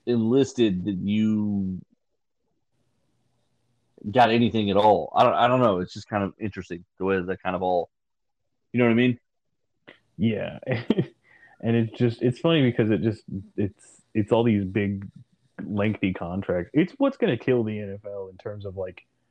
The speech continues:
Speaker 2: weird growth, 'cause they keep locking themselves in because people are smart and they're like, "No, make my deal longer, just a little less money per year." And these N F L
Speaker 1: Yeah.
Speaker 2: organizations are like, "Oh, yeah, no problem." And then all of a sudden, when they fire these people or they're not good anymore, they're like,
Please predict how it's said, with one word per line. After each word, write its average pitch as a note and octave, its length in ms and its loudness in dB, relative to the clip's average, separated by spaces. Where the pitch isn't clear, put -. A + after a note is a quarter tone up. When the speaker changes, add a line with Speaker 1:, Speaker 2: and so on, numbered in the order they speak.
Speaker 2:
weird A#2 400 2
growth, A2+ 300 0
'cause G#2 120 -8
they G#2+ 80 -4
keep D3 200 -6
locking G#2+ 420 -4
themselves G2+ 540 -4
in G2 300 -4
because G2 580 -4
people C3 260 2
are G#2+ 100 2
smart B2 380 0
and G2 80 -8
they're G#2+ 140 -6
like, G#2 240 -4
"No, A2 300 -2
make C3 240 -6
my C#3+ 100 -4
deal A#2 400 -4
longer, G#2+ 500 -6
just F#2+ 240 -14
a F#2+ 60 -20
little G2 220 -18
less G2 260 -10
money F#2+ 260 -16
per G2 160 -10
year." F#2 380 -20
And G#2 100 -2
these A2+ 140 2
N B2 100 4
F - 140 6
L A2+ 80 8
Speaker 1:
Yeah. A2+ 60 4
Speaker 2:
organizations G#2+ 520 -2
are A2 80 2
like, G#2 160 -2
"Oh, G#3 160 2
yeah, G3+ 200 -4
no D3 160 -6
problem." C#3 500 -8
And A#2 120 -6
then A#2 60 -4
all A2+ 200 -6
of A2+ 80 -8
a - 20 -20
sudden, A2 320 -8
when G#2+ 120 -8
they G2+ 100 -8
fire G#2+ 360 -2
these G#2 180 -6
people G#2 460 -12
or G2+ 100 -8
they're G2 160 -12
not G#2 240 -8
good A2 160 -2
anymore, G2+ 460 -8
they're G#2 160 -4
like, G2 280 -4